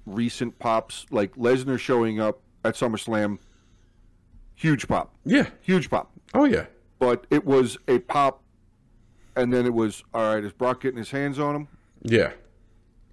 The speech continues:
Speaker 1: That was where it, like, the, the pop ended. Once he got about halfway down the ramp, I would say,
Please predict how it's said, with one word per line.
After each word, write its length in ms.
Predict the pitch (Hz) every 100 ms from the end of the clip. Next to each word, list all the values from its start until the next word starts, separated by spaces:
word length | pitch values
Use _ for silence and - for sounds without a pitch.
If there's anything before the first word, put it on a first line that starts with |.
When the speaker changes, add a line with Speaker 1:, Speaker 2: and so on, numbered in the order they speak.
| -
Speaker 1:
That 200 | 120 123
was 200 | 127 107
where 420 | 107 117 110 107 -
it, 280 | 110 104 101
like, 200 | 107 -
the, 100 | 107 -
the 80 |
pop 340 | - 160 160 -
ended. 340 | 135 139 113
Once 260 | 104 143 156
he 80 | 185
got 180 | 160 147
about 360 | 127 110 104 -
halfway 600 | - - 170 160 170 151
down 240 | 156 151
the 100 | 143
ramp, 320 | 120 127 143 143
I 100 | 147
would 180 | 147
say, 460 | - 165 151 156